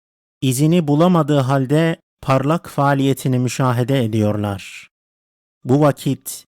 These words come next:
pek ziyade ihtiyat lazım. Aziz, sıddık, kıymetdar kardeşlerim ve hizmet-i Kur'aniye'de metin, ciddi, çalışkan arkadaşlarım, yeni bir medar-ı keramet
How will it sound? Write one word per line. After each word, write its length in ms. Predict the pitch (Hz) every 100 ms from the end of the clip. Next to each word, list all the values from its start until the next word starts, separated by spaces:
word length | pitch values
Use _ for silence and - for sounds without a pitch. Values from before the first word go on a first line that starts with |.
| -
pek 220 | 170 185
ziyade 520 | 123 131 131 135 131
ihtiyat 600 | 131 117 - 127 127 -
lazım. 520 | 113 104 98 95 92 - _ _ _ _ _ _ _ _ _ _ _
Aziz, 600 | 139 147 156 180 156 143 -
sıddık, 920 | - - 151 135 170 - - - _
kıymetdar 680 | - 143 147 143 - 160 151
kardeşlerim 840 | - 127 117 110 - 120 107 107 - _ _ _ _ _ _ -
ve 160 | 131
hizmet-i 500 | 123 135 139 190 185
Kur'aniye'de 920 | - 160 - 156 156 151 147 147 147
metin, 640 | 143 143 - 151 165 165 190 214
ciddi, 640 | 120 139 123 131 151 156 -
çalışkan 720 | - 143 139 - - 170 151
arkadaşlarım, 1000 | 127 123 - 120 113 - 123 110 101 95 _ _ _ _ _ _ _ _ _
yeni 380 | 131 135 196 170
bir 140 | 175
medar-ı 520 | 156 156 156 185 175 160
keramet 960 | - 147 151 143 156 170 - -